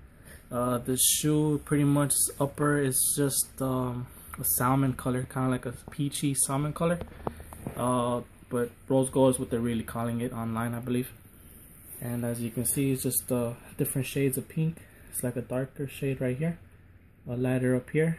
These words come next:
and then another lighter shade right here. It's like about three pinks. And then you have your nice asics little stripes, whatever they wanna call 'em.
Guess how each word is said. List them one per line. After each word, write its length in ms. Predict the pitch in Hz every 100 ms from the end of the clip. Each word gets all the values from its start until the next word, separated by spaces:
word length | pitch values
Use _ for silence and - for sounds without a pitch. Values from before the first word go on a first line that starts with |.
| -
and 80 | 143
then 160 | 127 123
another 380 | 120 123 127 120
lighter 320 | 123 123 127
shade 300 | - 143 131
right 160 | 127 123
here. 180 | 151 - - - - - -
It's 120 | -
like 100 | 175
about 260 | 156 151 139
three 160 | 135 131
pinks. 520 | - 135 135 - - - - - - - -
And 140 | 127
then 220 | 127 123
you 80 | 123
have 320 | 123 123 123
your 100 | 127
nice 680 | 120 120 123 123 - - - - - - - -
asics 640 | 135 127 - 131 - - 135
little 180 | 131
stripes, 480 | 120 - 131 131 -
whatever 220 | 131 131
they 80 | 135
wanna 180 | 135 135
call 260 | 131 151
'em. 60 | 156